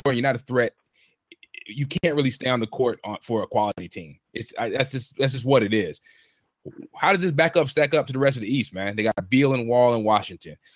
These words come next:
Uh, Kemba's doing his thing in, with, with Charlotte.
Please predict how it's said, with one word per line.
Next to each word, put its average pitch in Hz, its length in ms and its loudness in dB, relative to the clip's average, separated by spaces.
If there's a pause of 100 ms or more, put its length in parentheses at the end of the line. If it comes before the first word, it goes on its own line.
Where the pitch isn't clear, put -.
Uh, 98 260 -2 (240)
Kemba's 139 300 2
doing 123 220 2
his 110 140 -4
thing 113 380 -2 (360)
in, 104 160 -4 (200)
with, 101 220 -6
with 113 140 -6
Charlotte. 101 400 2